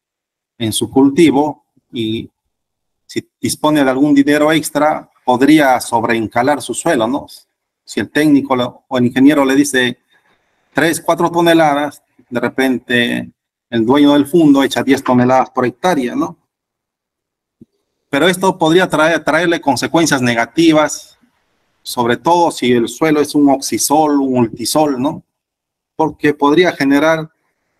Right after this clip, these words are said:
una, un deterioro de la estructura del suelo, ¿no?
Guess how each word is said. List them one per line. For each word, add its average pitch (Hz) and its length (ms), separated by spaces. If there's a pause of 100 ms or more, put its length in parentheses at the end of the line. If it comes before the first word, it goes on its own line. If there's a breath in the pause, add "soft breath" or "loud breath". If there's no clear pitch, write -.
(360)
una, 131 680
un 165 160
deterioro 156 500
de 131 80
la 123 80
estructura 143 480
del 123 140
suelo, 123 340
¿no? - 240